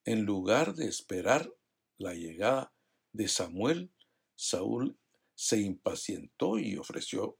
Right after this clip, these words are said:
el holocausto por su cuenta, que conforme a la ley de Dios no le tocaba ofrecer. Dio mayor prioridad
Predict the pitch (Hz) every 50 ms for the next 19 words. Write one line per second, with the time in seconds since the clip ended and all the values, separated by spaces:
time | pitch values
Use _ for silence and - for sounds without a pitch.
0 | _ _ - - - 90 - - 82 80 - - 120 143 170 175 165 - - -
1 | 87 - - 92 87 - - - - - - - - 180 214 254 254 233 - -
2 | - - _ _ _ _ _ _ _ _ _ _ _ _ _ _ _ _ _ _
3 | _ _ - 117 110 - - 113 90 - - 120 107 98 107 104 98 95 95 87
4 | 87 92 104 151 208 247 262 240 233 208 175 170 185 214 262 277 - - - -
5 | - _ _ _ _ _ _ _ _ _ _ _ _ _ - 117 120 123 123 117
6 | 117 - - - 113 107 101 101 95 - - 95 90 87 - - 160 190 202 -
7 | - _ _ _ _ _ _ _ _ _ _ _ _ _ _ _ _ _ _ _
8 | _ _ _ _ _ _ _ - 135 131 127 127 123 113 113 120 131 127 - 123
9 | 120 107 101 98 95 92 98 101 143 185 95